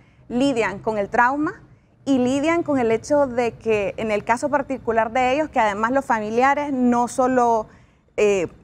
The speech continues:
pues la sacaron de la familia, la sacaron del país, sino que además son figuras políticas tan, eh, prominentes en este país. Entonces, esto de ver una mamá con un niño de nueve años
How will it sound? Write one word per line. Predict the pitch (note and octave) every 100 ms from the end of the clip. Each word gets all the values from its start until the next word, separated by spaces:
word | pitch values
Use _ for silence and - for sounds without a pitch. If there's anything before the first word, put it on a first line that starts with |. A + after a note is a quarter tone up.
| -
pues | - G#3+
la | A3
sacaron | G3+ A3+ B3 B3+ C4
de |
la | A3+
familia, | A3 A3 B3+
la | A#3 G#3
sacaron | A3 A3+ A#3 C4
del | A#3+
país, | G#3 A#3 C#4
sino | A#3 G#3
que | A#3
además | A#3 A3+ A3+
son | B3 A#3
figuras | A#3+ A3+ A3+ A3+
políticas | A#3 A3 A3 A3+ A3 -
tan, | - B3 C#4+ C#4+ -
eh, | A3+ G#3+
prominentes | G3+ A3+ G#3+ G#3 A3 A3+
en | A3
este | F#3+
país. | B3 B3+ F4+
Entonces, | A#3+ G3+ B3+ A#3 - _ _
esto | A#3 C4
de | B3+
ver | B3+ C4
una | C4+
mamá | B3 A#3+ B3 A#3+
con | A3+
un | G#3+
niño | A3+ B3
de |
nueve | B3 B3 A#3+
años | B3 B3 G#3